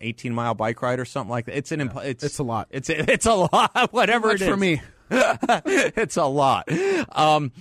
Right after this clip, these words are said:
Speaker 1: George Kaloff is our guest from the Resolute Group and, uh, Data Orbital Consulting. Uh, George, she's also obviously looking,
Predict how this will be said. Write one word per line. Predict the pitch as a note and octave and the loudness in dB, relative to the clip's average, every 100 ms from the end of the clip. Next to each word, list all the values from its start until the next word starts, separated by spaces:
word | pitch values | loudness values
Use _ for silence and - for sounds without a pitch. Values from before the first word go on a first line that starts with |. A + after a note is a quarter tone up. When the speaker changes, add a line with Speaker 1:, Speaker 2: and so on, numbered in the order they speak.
| F3+ D#3+ - | -16 -16 -10
Speaker 1:
George | - F3+ D#3+ | -2 0 0
Kaloff | - D3 A#2 | 0 2 2
is | G#2+ G#2+ | 0 -4
our | A2+ | -2
guest | A2+ A2+ - | 0 -2 -2
from | C3 A#2 | -4 -2
the | |
Resolute | G#2+ A#2 C#3+ A2+ G2+ | 0 -2 -2 -4 -4
Group | - G#2+ G2+ - | -2 -2 -2 -4
and, | F#2+ F#2+ F#2 | -10 -8 -6
uh, | G2 | -8
Data | E2+ A#2+ A2 | -2 0 0
Orbital | G2 G#2+ B2+ G#2+ F#2 _ _ - _ | 0 -2 -2 -2 -4 _ _ -20 _
Consulting. | - F#2+ - C#3+ - F#2+ - | -8 -8 -4 -4 -4 -10 -12
Uh, | - D#2 A2+ | -20 -18 -16
George, | A2+ B2 C3 C#3 F3 E3+ D3 - - _ _ - | -20 -18 -12 -4 0 -2 -4 -12 -16 _ _ -16
she's | B2+ - - E3+ | -12 -10 -6 -4
also | G3 G#3 - - D3 B2 - | 0 0 -2 -2 0 -2 -4
obviously | B2+ B2+ B2 A#2 A2 - A2 | 0 0 2 -4 -4 -4 -2
looking, | G2+ G#2+ - A2+ G2 F#2 | 0 -2 -2 -4 -4 -6